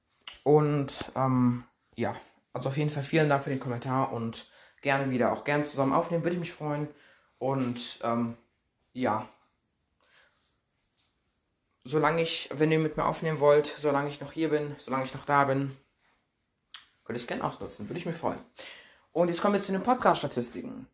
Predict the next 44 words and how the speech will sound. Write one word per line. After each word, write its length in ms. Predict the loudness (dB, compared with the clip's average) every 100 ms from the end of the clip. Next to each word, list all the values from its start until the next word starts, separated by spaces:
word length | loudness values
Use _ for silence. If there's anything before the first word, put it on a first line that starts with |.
| -14
denn 480 | -4 -2 0 -2 -4
wir 140 | -2
haben 220 | 0 0
fast 300 | 2 -2 -2
die 100 | -6
acht 220 | -8 -8 -4
K 160 | 0
erreicht. 340 | 0 0 -6 -4
Wir 60 |
haben 180 | -4 -2
sieben 260 | -2 -2 0
Komma 220 | 0 0
neun 280 | 0 0 -2
K, 140 | -2
habe 160 | -2 -2
ich 60 |
jetzt 120 | -2
auch 120 | -2 0
aktualisiert, 640 | -2 -2 -2 2 2 4
wenn 80 | 2
ihr 60 |
diese 140 | 0 0
Folge 240 | 0 2
hört. 260 | 4 4 0 -16 -2
Dann 120 | 2
steht 140 | 4 4
das 120 | 4
schon 100 | 4
aktualisiert 560 | 0 0 0 2 2 4
in 60 |
der 100 | 2
Folgenbeschreibung. 800 | 6 6 4 0 -4 -4 -2 -4 -8 -20 -20 -20 -20 _ _
Vorher 260 | 4 6 6
war 100 | 4
es 140 | 2
ja 80 | 2
nur 160 | 2 2
sieben 220 | 2 0
Komma 180 | 0 0
fünf 280 | 2 0
K, 180 | 2 2
habe 140 | 2 0
ich 80 |
immer 320 | 4 4 2